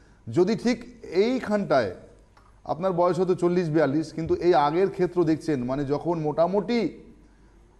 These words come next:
বারো, তেরো, চোদ্দো, পনেরো বছর বয়স, মোটামুটি পনেরো, ষোলো বছর ধরে নিন, পনেরো, ষোলো বছর কি সতেরো বছর, এরকম সময় মারাত্মক কোনো ঝামেলায় আপনি জড়িয়ে গেছিলেন,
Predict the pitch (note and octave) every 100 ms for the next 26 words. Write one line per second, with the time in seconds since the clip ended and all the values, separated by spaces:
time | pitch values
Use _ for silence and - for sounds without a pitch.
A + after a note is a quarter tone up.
0 | _ - B2 D#3 F#3 F3 F#3 F3+ F3 F3+
1 | E3+ F#3 F#3 F3+ F#3+ F3 D3 G#3+ - D3+
2 | F3+ G#3 A3 F3+ - - - - - -
3 | F#3+ G#3 G3+ G3 F3+ D#3+ D#3+ B2+ D3 A#2
4 | G#2+ A#2+ D#3+ E3+ D#3 E3 D#3+ D#3+ A#3+ -
5 | F#3 E3 - - - - _ - - -
6 | - - - D#3+ E3 C3 A#2+ C3 F3+ G3+
7 | A3+ F#3+ G3+ E3+ E3 - - - _ -
8 | C#3+ E3+ G3 - A3 G#3 G#3+ C#3+ A2 D#3+
9 | G3 F#3 E3 D3 D#3+ E3 - - - -
10 | - _ A#2 D#3+ E3+ D3 B2+ A#2 G2+